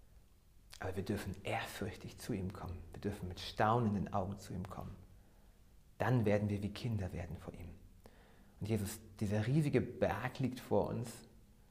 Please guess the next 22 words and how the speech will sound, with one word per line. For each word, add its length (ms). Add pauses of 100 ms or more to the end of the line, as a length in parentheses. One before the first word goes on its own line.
(320)
Und 120
ich 120
bitte 220
dich, 300
dass 280
du 260
unser 200
Bergführer 680
bist, 340 (600)
dass 200
du 200
uns 160 (1120)
die 140 (180)
Pfade 400
zeigst, 540
dass 100
du 140
uns 260 (320)
erzählst 580
über 140
deinen 320
Vater, 540